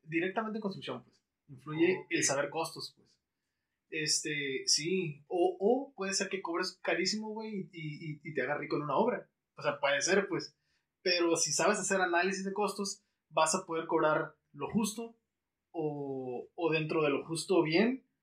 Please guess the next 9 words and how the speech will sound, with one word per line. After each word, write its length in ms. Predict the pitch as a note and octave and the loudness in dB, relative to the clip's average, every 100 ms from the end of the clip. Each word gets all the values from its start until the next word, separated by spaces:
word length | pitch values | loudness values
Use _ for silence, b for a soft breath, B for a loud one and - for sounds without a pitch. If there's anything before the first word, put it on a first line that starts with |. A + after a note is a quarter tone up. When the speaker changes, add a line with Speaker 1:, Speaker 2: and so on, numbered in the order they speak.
| _ _ _ | _ _ _
Speaker 1:
y, 840 | F#3+ F3+ F3 E3+ E3 D3+ C3+ C3 - _ _ _ - | -14 -10 -6 -4 -2 -2 -4 -6 -12 _ _ _ 0
y 100 | F3 | 0
aparte 380 | - G#3 E3+ F3 | 2 0 4 4
vas 180 | E3+ | 4
a 40 | F#3 | 0
saber 340 | - D3+ D3 | 2 4 4
tus 140 | - - | 2 2
parámetros, 540 | C#3+ D3 E3+ F3 D#3+ | 2 4 2 2 2
güey, 300 | E3+ E3 | 0 -2